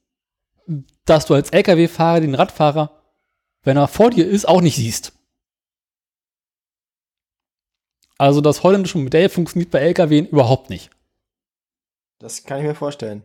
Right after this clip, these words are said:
Speaker 1: Ja. Und jetzt ist halt der Verkehrsexperte ein bisschen alarmiert und sagt, „Jungs, das mit den Kreuzungen, ah, da müssen wir noch mal ran. Das, das, das geht so nicht.“ Ähm,
Speaker 2: Ja.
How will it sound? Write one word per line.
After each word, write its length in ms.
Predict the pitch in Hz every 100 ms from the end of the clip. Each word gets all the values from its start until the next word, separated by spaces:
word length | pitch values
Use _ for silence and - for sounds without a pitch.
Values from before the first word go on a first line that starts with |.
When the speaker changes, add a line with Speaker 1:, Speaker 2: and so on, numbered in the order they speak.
| -
Speaker 1:
Ja. 80 | 110 _ _ _ _ _ _ _ _ _ _ _ _ _ _ _ _ _ _ _ _ _ _ _ _ _ _ _ _ _
Und 140 | - 143
jetzt 120 | 214
ist 100 | 196
halt 160 | 190 175
der 240 | 165 160 147 131 -
Verkehrsexperte 760 | 143 185 170 185 - 160 165
ein 60 | 156
bisschen 320 | - 156 156
alarmiert 480 | 160 151 156 190 247
und 120 | 180
sagt, 200 | 170 -
„Jungs, 240 | 247 - - _ _ _ _ -
das 120 | - -
mit 80 | 202
den 100 | 220
Kreuzungen, 640 | - 262 269 285 294 285 - - - -
ah, 260 | - 196
da 120 | 190
müssen 220 | 175 196 196
wir 60 |
noch 60 | 170
mal 140 | 165
ran. 200 | 110 92 - - _ _ _
Das, 180 | 156 -
das, 140 | 151 -
das 160 | 160 -
geht 180 | 160 -
so 100 | 95
nicht.“ 300 | 82 - - _ _ _ _ _ _ _ _ _ _ _ _ _ _ - - - _
Ähm, 360 | 135 139 147 143
Speaker 2:
Ja. 160 | -